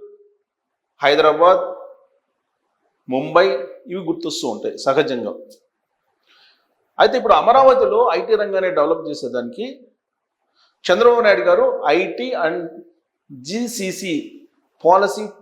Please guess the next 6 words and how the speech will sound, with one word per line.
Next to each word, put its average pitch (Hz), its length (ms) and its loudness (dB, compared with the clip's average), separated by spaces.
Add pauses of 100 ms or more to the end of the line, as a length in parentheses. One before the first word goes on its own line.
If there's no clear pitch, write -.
ఫోర్ 208 220 2 (140)
పాయింట్ 202 400 -4 (500)
ఓ 151 120 -2 (300)
తయారు 131 280 2
చేశారు. 107 280 -14 (800)
అలాగే 214 260 4